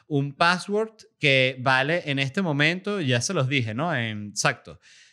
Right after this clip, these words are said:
doscientos treinta millol-, millones de dólares. Él tiene en un disco encriptado, un Iron Key se llama ese, ese disco,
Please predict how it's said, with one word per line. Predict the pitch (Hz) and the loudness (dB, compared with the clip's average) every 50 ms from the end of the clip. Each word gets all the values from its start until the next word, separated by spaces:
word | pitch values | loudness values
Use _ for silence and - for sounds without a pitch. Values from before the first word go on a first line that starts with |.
| _ _ _ | _ _ _
doscientos | - 127 120 151 151 143 - 190 185 185 185 190 208 202 | -6 -2 2 2 2 2 4 4 4 4 4 0 -4 -4
treinta | - - 208 208 208 208 202 214 214 | 0 0 0 0 0 -2 -4 -4 -2
millol-, | 196 151 127 127 131 120 113 104 104 - - | 0 0 2 2 2 2 2 0 -4 -10 -10
millones | 123 120 127 123 127 135 139 170 160 | -8 -6 -4 0 0 2 2 2 2
de | 143 | 2
dólares. | 127 123 120 113 110 107 107 113 123 | 2 2 2 0 0 -2 -4 -4 -4
Él | 127 131 131 | -4 -4 -4
tiene | - 185 175 175 180 | -2 0 0 0 0
en | 190 190 | -2 -2
un | 190 190 185 165 | -2 -4 -4 2
disco | 151 143 123 - - - 147 160 170 - _ | 2 2 2 2 -2 -6 -6 -6 -6 -8 _
encriptado, | - 123 113 107 101 113 110 98 92 - 156 147 127 110 120 135 - _ _ _ _ _ _ _ _ _ _ _ _ _ - _ _ _ - 113 | -10 -8 -8 -8 -8 -8 -10 -8 -2 0 2 2 2 0 -2 -8 -10 _ _ _ _ _ _ _ _ _ _ _ _ _ -20 _ _ _ -6 -4
un | 117 113 113 - 139 143 143 | -4 -4 -2 0 0 2 2
Iron | 143 151 151 160 156 | 2 2 2 0 -2
Key | 151 - 160 135 123 | -4 -2 0 0 0
se | 110 - 120 | 0 -2 -4
llama | 110 110 107 107 117 127 131 131 | -6 -6 -6 -6 -4 -4 -4 -4
ese, | 127 - - 143 139 135 120 - | -6 -6 -4 -4 -2 -2 -2 -4
ese | 110 113 - - 127 123 123 131 | -6 -8 -6 -6 -6 -6 -4 -2
disco, | 143 131 127 - - 151 156 - | -2 -2 -2 -4 -8 -8 -8 -8